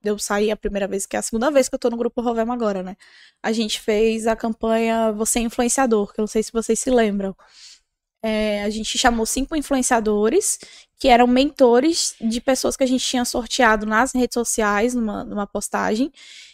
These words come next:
E aí essas pessoas tiveram um treinamento de ser, de ser influenciador.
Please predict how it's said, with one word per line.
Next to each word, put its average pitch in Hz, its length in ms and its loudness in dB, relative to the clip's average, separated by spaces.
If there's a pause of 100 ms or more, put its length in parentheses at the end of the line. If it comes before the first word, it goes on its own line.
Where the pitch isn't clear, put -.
E 247 100 2
aí 247 320 6
essas 262 220 2
pessoas 269 340 4
tiveram 254 440 6
um 277 80 0
treinamento 285 680 2
de 320 100 -8
ser, 302 800 2
de 233 160 -4
ser 254 380 2
influenciador. 277 640 -2